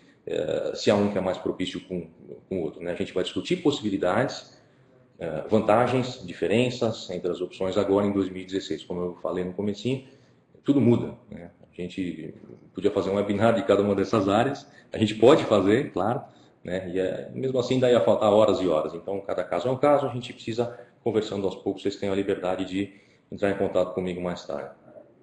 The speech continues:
Como eu falei, são, são tantos detalhes, o nosso tempo é curto. É, vou passar o grosso pra vocês. Vocês entram em ta-, em detalhes depois, de acordo com a necessidade. Em uma hora, é, eu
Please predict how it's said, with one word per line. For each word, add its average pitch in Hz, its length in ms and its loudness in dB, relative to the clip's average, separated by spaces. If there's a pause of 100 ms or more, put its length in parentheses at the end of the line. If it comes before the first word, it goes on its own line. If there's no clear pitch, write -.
(200)
Como 85 100 -12
eu 82 60 -10
falei, 90 220 2
são, 82 340 -6
são 92 120 -8
tantos 113 280 0
detalhes, 101 420 2
o 92 40 -6
nosso 90 180 -8
tempo 95 180 -2
é 98 40 0
curto. 127 380 2 (600)
É, 90 240 0
vou 92 100 0
passar 92 240 0
o 82 80 -2
grosso 127 560 6
pra 82 100 -8
vocês. 110 680 0 (420)
Vocês 85 380 -2
entram 98 180 -2
em 92 160 -6
ta-, 92 180 -2
em 98 80 -4
detalhes 87 360 -2
depois, 87 520 -2
de 87 80 -8
acordo 87 300 -4
com - 80 -10
a 85 60 -6
necessidade. - 600 -10
Em 104 80 -4
uma 117 220 2
hora, 110 460 6 (100)
é, - 840 -12
eu 87 120 -6